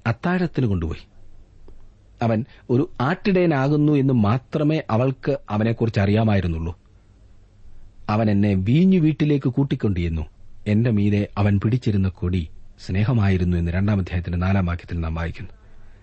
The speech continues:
അവൻ വളരെ വ്യത്യസ്തനായ ആട്ടിടയനായിരുന്നു. അവൾക്ക് കാണുവാൻ കഴിയുന്ന ആടുകൾ അവനില്ലായിരുന്നു.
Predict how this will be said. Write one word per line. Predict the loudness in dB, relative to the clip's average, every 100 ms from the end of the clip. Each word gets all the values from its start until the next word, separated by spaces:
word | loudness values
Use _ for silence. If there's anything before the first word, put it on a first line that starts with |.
| -20 -20 -20 -14 -2
അവൻ | 0 2 0 -6 -4
വളരെ | 0 2 4
വ്യത്യസ്തനായ | 2 2 0 0 0 2 4 2
ആട്ടിടയനായിരുന്നു. | 2 0 0 2 2 0 -2 -4 -8 -20 -20 -20 -18 -4
അവൾക്ക് | 0 0 0 -4 -4 -16 -20 -20 -20 -6 -2
കാണുവാൻ | 2 2 4 2
കഴിയുന്ന | 2 2 4 4 4 2 0 -4 -12 -20 -20 -20 -20 -20 -20 -18 -6
ആടുകൾ | -2 0 2 4 2 0 -6
അവനില്ലായിരുന്നു. | -2 0 0 2 2 0 -4